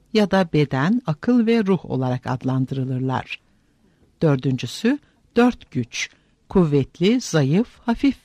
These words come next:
ve ağır. Beşincisi beş unsur ki bunlar su,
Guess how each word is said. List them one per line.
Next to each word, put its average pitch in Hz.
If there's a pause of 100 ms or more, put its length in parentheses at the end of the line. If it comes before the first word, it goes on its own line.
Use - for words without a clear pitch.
ve 170
ağır. - (520)
Beşincisi 151 (380)
beş 262
unsur 175
ki 143
bunlar 135 (240)
su, 240